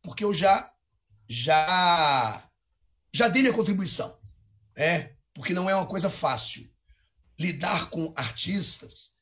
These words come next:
com produtores culturais, lidar com, com, com esse, esse, com esse, esse nicho intelectual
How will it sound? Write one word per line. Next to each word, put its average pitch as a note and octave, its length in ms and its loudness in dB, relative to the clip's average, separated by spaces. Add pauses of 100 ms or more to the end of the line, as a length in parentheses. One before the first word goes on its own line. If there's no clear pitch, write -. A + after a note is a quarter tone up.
(260)
com D3 120 -12
produtores D#3+ 560 -6
culturais, C#3 1000 -4 (520)
lidar D3 540 -2
com, C#3 300 -6
com, B2 680 -8 (880)
com C#3 580 -6 (600)
esse, F3+ 480 -2
esse, D#3+ 680 -4 (1600)
com B3+ 80 -2
esse, C4 340 2
esse G3+ 280 -2
nicho G#3+ 640 0
intelectual D3+ 840 -4